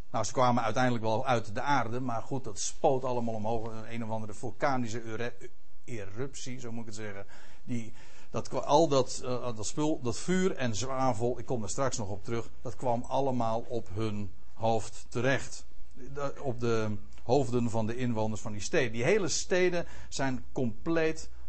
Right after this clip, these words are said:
verbrand. Ik zal dat straks ook, eh, laten zien. Goed, Lots vrouw die, eh, die bleef dus achter. Zij werd, eh, gelijk een zoutpilaar. En dan lees je nog in vers zevenentwintig.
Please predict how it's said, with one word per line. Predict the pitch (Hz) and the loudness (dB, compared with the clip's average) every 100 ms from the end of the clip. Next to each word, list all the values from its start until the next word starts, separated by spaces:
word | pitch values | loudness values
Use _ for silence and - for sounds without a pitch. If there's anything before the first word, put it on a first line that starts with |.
| - - - - - | 0 0 -2 -2 -2
verbrand. | - - 143 110 135 151 98 - | -2 0 0 2 6 6 6 0
Ik | 104 | 0
zal | 147 123 | 0 0
dat | 120 | 0
straks | - 139 127 | 0 0 0
ook, | 135 - | 0 0
eh, | - 113 | -2 -2
laten | 113 117 110 113 110 | 0 0 0 -2 -2
zien. | 107 131 98 - - - - - - - - - - - - - - - | 0 0 0 -2 -2 -2 -2 -2 -2 -2 -2 -2 -2 -2 -2 -2 -2 2
Goed, | 196 175 - - | 4 4 4 -2
Lots | - 143 240 - | 0 6 8 6
vrouw | - 226 185 175 | 4 8 8 6
die, | 165 151 143 | 2 4 4
eh, | 127 120 110 - - - | 4 2 -2 -2 -4 -2
die | 135 127 120 | 0 0 0
bleef | 139 135 117 | 2 2 2
dus | 120 104 - | -2 -2 2
achter. | 175 175 - 151 - - - - - - - - | 2 2 2 2 0 -2 -2 -2 -2 -4 -2 -2
Zij | - 139 120 | 0 2 2
werd, | 123 - | 2 2
eh, | 110 104 101 | 0 0 0
gelijk | 98 127 123 117 | 0 2 2 2
een | 110 95 | 0 -2
zoutpilaar. | - 165 165 - 147 135 135 180 - - - | 2 4 4 2 0 2 2 0 -2 -2 -2
En | 151 | 0
dan | 156 | 4
lees | 180 | 4
je | 160 | 2
nog | 139 | 0
in | 131 | 0
vers | 135 - | 0 2
zevenentwintig. | 190 151 135 131 190 233 156 165 - | 2 2 2 0 2 2 2 0 0